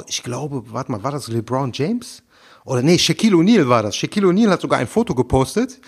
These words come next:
wo er quasi so den Horizont, ein Foto vom Horizont gemacht hat in L A und hat gesagt,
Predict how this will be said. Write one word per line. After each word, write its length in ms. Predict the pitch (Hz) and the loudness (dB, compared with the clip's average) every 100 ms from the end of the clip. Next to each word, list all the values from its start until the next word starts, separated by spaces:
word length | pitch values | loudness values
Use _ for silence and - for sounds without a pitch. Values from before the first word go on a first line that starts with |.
| - - - - | -20 -20 -20 -4
wo 180 | 113 147 | 2 2
er 100 | 143 | 2
quasi 320 | - 160 147 | 0 0 0
so 140 | 151 | -2
den 200 | 143 131 | -2 0
Horizont, 760 | 175 185 165 - 110 95 - - _ _ _ _ 117 | -2 -2 -2 0 0 -2 -10 -18 _ _ _ _ -8
ein 80 | |
Foto 260 | - 185 180 | 0 2 2
vom 240 | - 131 | 0 0
Horizont 460 | 135 180 151 117 104 | 0 0 0 -2 0
gemacht 320 | 107 101 - | -2 -2 -4
hat 140 | 101 107 | -6 -4
in 80 | |
L 180 | 107 110 | -4 -2
A 160 | 139 180 - _ - - - _ - | -2 -4 -10 _ -20 -20 -20 _ -4
und 160 | 107 | -2
hat 140 | 131 - | -2 -2
gesagt, 560 | 110 117 113 - - | 0 0 -2 -8 -14